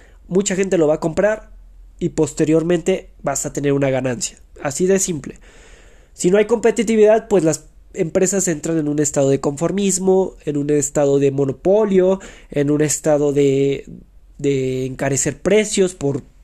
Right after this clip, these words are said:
por productos muy sencillos, muy chafas, muy simplistas. Y pues a nadie le gusta eso.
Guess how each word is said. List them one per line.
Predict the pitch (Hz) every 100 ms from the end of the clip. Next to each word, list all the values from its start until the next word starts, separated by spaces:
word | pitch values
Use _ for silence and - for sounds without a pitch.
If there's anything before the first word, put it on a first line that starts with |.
| -
por | 139 135 131 131
productos | - 139 135 139 170 147
muy | 156
sencillos, | 143 - 151 139 156 156
muy | 147 151
chafas, | 143 160 160 160 139
muy | 147 156 147
simplistas. | - 185 180 - 185 196 - 202 247 - - - - - - - - - - - - - - - - - - -
Y | 233 185
pues | 196 190
a | 175
nadie | 160 170
le | 160
gusta | 147 156 - 120
eso. | 113 -